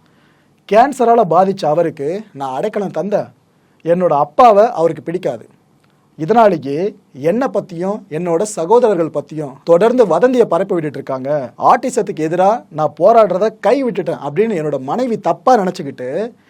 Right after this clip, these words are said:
என்னோட சித்தப்பாவை முழுமையா அவங்க நம்ப ஆரம்பிச்சிட்டாங்க. இதுதான் எல்லா குழப்பத்துக்கும் காரணம்னு" இவர் சொல்றாரு. "உண்மையும் நீதியும் கூடிய விரைவிலேயே வெல்லும் அப்படின்னு நான் நம்புறேன். இறுதியா நான் வேண்டுறது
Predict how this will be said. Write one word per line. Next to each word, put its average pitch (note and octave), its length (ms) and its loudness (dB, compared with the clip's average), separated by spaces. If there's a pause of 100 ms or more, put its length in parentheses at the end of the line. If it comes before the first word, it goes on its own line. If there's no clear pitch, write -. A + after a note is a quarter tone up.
(320)
என்னோட F#3+ 280 4
சித்தப்பாவை A3+ 560 2
முழுமையா G#3 440 0
அவங்க F3 200 -4
நம்ப G#3 320 -4
ஆரம்பிச்சிட்டாங்க. C#3+ 560 -4 (200)
இதுதான் E3 500 0
எல்லா D#3+ 360 -2
குழப்பத்துக்கும் G3 640 -4
காரணம்னு" D#3+ 420 -2 (100)
இவர் C#3 180 -8
சொல்றாரு. B2 360 -10
"உண்மையும் F#3 760 -2
நீதியும் D#3+ 640 -4 (100)
கூடிய G#3 400 0
விரைவிலேயே E3 560 0
வெல்லும் D3+ 540 -2
அப்படின்னு D#3 340 -4
நான் B2 100 -8
நம்புறேன். E3+ 360 -2 (680)
இறுதியா A3+ 500 2 (220)
நான் D#3 260 -2
வேண்டுறது F#3 420 0